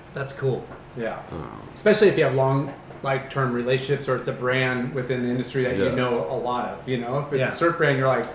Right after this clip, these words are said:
Speaker 2: "I know what you guys are about. I've, you, you know, I've been, you know, watching and knowing everything you guys are doing forever."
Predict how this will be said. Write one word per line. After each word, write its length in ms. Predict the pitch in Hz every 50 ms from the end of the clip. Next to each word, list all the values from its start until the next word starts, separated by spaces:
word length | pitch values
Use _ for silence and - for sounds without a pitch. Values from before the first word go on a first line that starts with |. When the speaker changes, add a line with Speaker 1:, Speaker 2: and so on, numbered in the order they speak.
| - - - - - - - - - - 135
Speaker 2:
"I 60 | 143
know 100 | 170 180
what 160 | 165 131 -
you 100 | 135 123
guys 140 | 117 113 104
are 60 | 107
about. 360 | 101 92 92 95 113 135 143 131
I've, 220 | 127 117 - -
you, 140 | 135 120 - - - - - -
you 120 | 139 117 113
know, 80 | 110 120 127 - - - - - - -
I've 140 | 120 120 -
been, 260 | 123 107 107 104 104 - - - - - - - - - - - - - - - - -
you 100 | 143 117
know, 60 | - - - - - - - - - - - -
watching 500 | 120 127 127 127 - - 143 139 135 135
and 160 | 131 120 117 117
knowing 400 | 123 123 127 131 135 131 127 127
everything 360 | 120 123 131 123 131 131 127
you 80 | 120 120
guys 180 | 127 123 113
are 60 | 120 117
doing 260 | 117 131 147 143 131
forever." 500 | - - 117 131 156 151 120 120 127